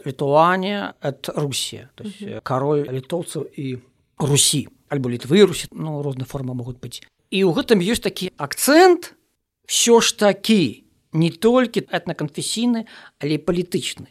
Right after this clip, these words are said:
Speaker 1: Таму што, ну, не было такой дзяржавы цэльнай, тым больш на ўзроўні трынаццатага стагоддзя, як
Speaker 2: Ну,
Speaker 1: Русі.
Speaker 2: конечно.
Speaker 1: Але была прастора. Прастора, дзе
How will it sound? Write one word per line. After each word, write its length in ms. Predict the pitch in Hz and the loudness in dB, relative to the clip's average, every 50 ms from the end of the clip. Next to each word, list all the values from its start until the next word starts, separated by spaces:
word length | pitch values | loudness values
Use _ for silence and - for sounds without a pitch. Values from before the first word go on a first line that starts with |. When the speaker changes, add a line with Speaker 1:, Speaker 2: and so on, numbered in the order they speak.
| _ | _
Speaker 1:
Таму 180 | - 123 127 135 | -18 -16 -14 -14
што, 220 | - - 135 123 - - - _ _ _ | -10 -10 -10 -10 -10 -14 -20 _ _ _
ну, 140 | 185 185 233 | 0 2 4
не 120 | 269 277 247 | 6 6 6
было 180 | 269 285 262 | 4 4 4
такой 240 | - 208 - - 185 | 2 2 0 0 0
дзяржавы 460 | 170 175 160 151 123 165 151 135 117 117 | 2 2 2 2 2 2 2 2 0 -2
цэльнай, 560 | - - - 165 196 226 226 226 233 196 - - - - - _ | -4 -2 2 4 4 4 4 2 0 -6 -10 -14 -20 -20 -18 _
тым 160 | - - 175 | -2 -2 0
больш 180 | 143 156 143 - | 0 0 -2 -2
на 60 | 170 156 | -4 -2
ўзроўні 180 | 143 160 151 143 | -2 -2 -2 -4
трынаццатага 380 | 147 151 143 135 - - 131 | -6 -8 -10 -10 -10 -12 -14
стагоддзя, 320 | - - 131 131 131 127 127 | -12 -12 -12 -10 -8 -8 -8
як 80 | 117 - | -8 -8
Speaker 2:
Ну, 80 | 202 208 | -10 -10
Speaker 1:
Русі. 60 | - 226 | -10 -8
Speaker 2:
конечно. 260 | 214 196 175 170 - - - 196 180 - - | -8 -8 -10 -12 -14 -16 -16 -16 -16 -6 -2
Speaker 1:
Але 160 | 175 185 196 | 0 2 2
была 240 | 185 175 202 269 285 277 | 4 4 6 6 4 4
прастора. 640 | - 285 262 - - - - 226 180 139 - 110 - _ _ _ _ _ _ _ _ _ _ _ - | 4 2 2 2 0 4 4 4 4 4 2 -4 -14 _ _ _ _ _ _ _ _ _ _ _ -4
Прастора, 840 | 175 165 - - - - 226 220 208 196 180 170 165 160 160 - - | -2 -2 -2 -2 0 4 8 8 8 8 8 8 8 8 6 4 2
дзе 480 | 131 131 127 156 175 151 139 131 127 127 | -2 -4 0 4 4 4 4 4 0 -2